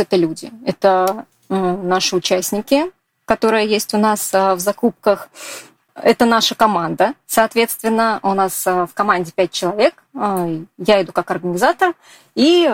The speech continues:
четыре администратора у нас существует. А, каждый у нас отвечает за свое. У нас есть, а, Катя Егорова, администратор.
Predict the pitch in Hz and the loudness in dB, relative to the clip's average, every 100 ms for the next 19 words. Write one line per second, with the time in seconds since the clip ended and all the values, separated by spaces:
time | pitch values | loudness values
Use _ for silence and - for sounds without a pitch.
0 | - - - 262 196 180 - 156 - 147 | -2 -2 4 4 2 -2 -4 -6 -4 -6
1 | 151 - - - - - - 160 143 - | -6 -6 -8 -6 -4 -4 -4 -4 -6 -8
2 | _ _ - 185 196 - 226 190 196 196 | _ _ -2 0 0 2 2 2 -2 -2
3 | 202 220 - 208 170 - _ - 180 202 | -4 0 4 4 2 -4 _ -4 0 2
4 | - 196 175 170 262 - _ _ _ - | 2 2 2 2 -2 -6 _ _ _ -2
5 | 190 185 - 202 196 - 180 180 170 165 | 2 2 0 0 -2 0 0 2 0 0
6 | 202 175 214 285 - 226 233 254 247 254 | 2 2 2 0 -2 0 4 4 4 0
7 | 269 214 220 247 247 - 254 247 262 | 0 0 2 2 2 2 0 2 -4